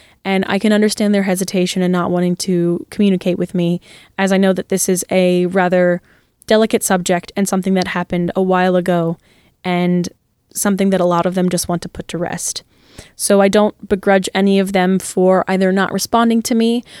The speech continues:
or turning me down. I appreciate anybody's time and effort.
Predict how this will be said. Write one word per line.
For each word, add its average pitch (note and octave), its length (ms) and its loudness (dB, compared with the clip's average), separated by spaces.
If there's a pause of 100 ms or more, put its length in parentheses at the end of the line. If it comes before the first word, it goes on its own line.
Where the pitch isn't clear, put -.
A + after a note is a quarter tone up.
(160)
or F3+ 260 2
turning F#3 320 -2
me F3 140 0
down. G#3 400 2 (1400)
I G3 120 2
appreciate G3+ 460 0
anybody's G3+ 440 2
time F#3+ 240 -2
and F3+ 100 0
effort. G3+ 380 -2